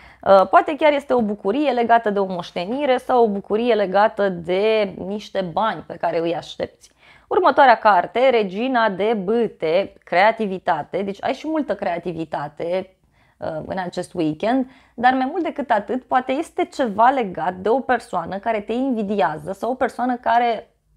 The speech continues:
nu te suportă sau pe care tu nu o suporți. Se închide ceva, afli tu ceva și chiar rămâi surprins. Uh, chiar, uh, un noroc, da, pe care îl ai printr-un secret pe care cineva îl află.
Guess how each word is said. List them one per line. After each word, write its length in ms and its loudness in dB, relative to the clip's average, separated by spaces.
nu 180 -6
te 140 -2
suportă 580 -6
sau 140 -12
pe 120 -12
care 200 0
tu 180 -6
nu 160 -2
o 40 -8
suporți. 480 -14
Se 160 0
închide 480 2
ceva, 540 0
afli 280 0
tu 100 -6
ceva 460 2
și 480 -6
chiar 180 4
rămâi 240 -2
surprins. 520 -8
Uh, 880 2
chiar, 240 6
uh, 60 -4
un 360 -2
noroc, 500 0
da, 500 0
pe 100 -4
care 380 2
îl 80 0
ai 360 2
printr-un 400 -2
secret 600 -2
pe 120 -4
care 220 2
cineva 320 0
îl 140 4
află. 360 -4